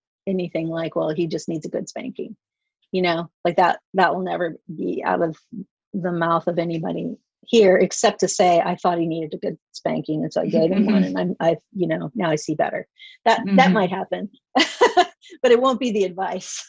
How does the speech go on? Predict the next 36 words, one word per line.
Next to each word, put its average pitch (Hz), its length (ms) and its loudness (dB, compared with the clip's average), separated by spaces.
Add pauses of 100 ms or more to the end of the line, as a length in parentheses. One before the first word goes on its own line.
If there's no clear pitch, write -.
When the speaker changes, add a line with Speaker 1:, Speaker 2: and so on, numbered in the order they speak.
Speaker 1:
<laughs> - 300 -6
Speaker 2:
Sure. 214 520 -2 (1160)
Oh, 240 120 6
well, 226 140 6
this 269 180 2
has 311 120 0
been 277 160 4
so 247 340 2
great. 226 220 6
I'm 208 160 0
so 226 320 6
glad 202 380 4
that 185 140 0
not 196 180 2
only 196 220 2
do 190 80 -4
you 190 100 0
have 180 540 2 (120)
all 185 220 0
of 185 100 -2
this 180 220 -4
knowledge 190 380 2
to 185 100 -2
share, 180 300 0
but 175 100 -8
you 190 160 -2
also 190 260 -2
have 175 360 2 (100)
a 175 180 -4
real 170 300 -2
practical 170 400 -6
resource, 175 720 -4 (100)
uh, 170 160 -6
for 185 200 -8
parents. 180 600 -2 (520)
And, 170 480 0